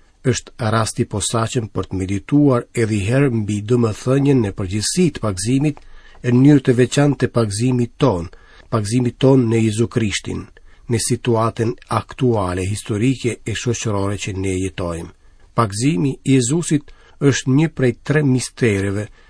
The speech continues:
së bashku me atë të adhurimit të tre dietarëve dhe me mrekullinë e Kanës, që liturgjia përkujton si epifani, do të thotë, si deftim publik të funksionit mesianik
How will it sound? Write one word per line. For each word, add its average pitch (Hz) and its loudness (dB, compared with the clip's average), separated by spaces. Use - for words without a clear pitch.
së - 0
bashku 110 0
me 104 0
atë 120 -2
të 95 -4
adhurimit 113 0
të 101 -6
tre 120 0
dietarëve 104 -4
dhe 117 0
me 110 0
mrekullinë 120 2
e - -10
Kanës, 104 -2
që 127 2
liturgjia 120 2
përkujton 127 0
si 127 -2
epifani, 123 0
do 104 -6
të - -14
thotë, 139 -2
si 127 -2
deftim 127 0
publik 147 0
të 107 -4
funksionit 127 0
mesianik 139 2